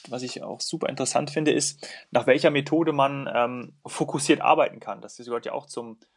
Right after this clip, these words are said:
äh, zu einem der, der wichtigsten Hacks. Ähm, das heißt, ähm, wenn du, ähm, deine Arbeiten unterwegs vollziehst und dann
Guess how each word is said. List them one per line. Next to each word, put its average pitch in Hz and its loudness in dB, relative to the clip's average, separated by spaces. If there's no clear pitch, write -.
äh, - -20
zu - -6
einem 120 -2
der, 117 4
der 113 -2
wichtigsten 143 -6
Hacks. - -8
Ähm, 117 -2
das - -8
heißt, 127 -2
ähm, 120 -4
wenn 131 -10
du, 165 2
ähm, - -8
deine 123 0
Arbeiten 143 0
unterwegs 139 -8
vollziehst 147 -6
und 123 -18
dann 120 -4